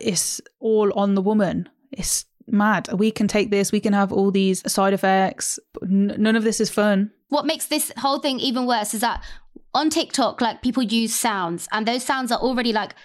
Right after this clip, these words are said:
Speaker 2: pre-cut bits of the song.
Speaker 1: Mm.
Speaker 2: So this is the bit that's being utilized by everyone, and it's, like, a trending sound, et cetera, et cetera. So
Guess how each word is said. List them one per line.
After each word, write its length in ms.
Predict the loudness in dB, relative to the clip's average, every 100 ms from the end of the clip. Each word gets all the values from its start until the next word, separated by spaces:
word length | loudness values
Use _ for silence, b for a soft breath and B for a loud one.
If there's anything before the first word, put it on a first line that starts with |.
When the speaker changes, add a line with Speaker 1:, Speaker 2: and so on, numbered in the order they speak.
| b b _ _ _ _ -10
Speaker 2:
pre-cut 1040 | -2 0 2 0 -2 -6 -2 -2 -2 -6 -2
bits 380 | -2 -2 -6 -4
of 160 | -2
the 100 | -2
song. 280 | 0 0 2
Speaker 1:
Mm. 320 | 2 4 2
Speaker 2:
So 220 | 2 0 -4 -8 -20 -8
this 240 | -4 -2 0
is 120 | 0
the 80 | 0
bit 320 | 0 -2 -2
that's 180 | -4 -2
being 260 | 0 0
utilized 500 | 0 0 0 0 0
by 120 | -2 -2
everyone, 420 | 0 0 0 -2
and 80 | -4
it's, 100 | -4
like, 140 | -4
a 40 | -2
trending 400 | -2 0 0 0
sound, 420 | -2 0 -2 -2
et 80 | -2
cetera, 280 | -4 -2 -6
et 100 | -4
cetera. 420 | -4 -2 -2 -4 B B
So 120 | -6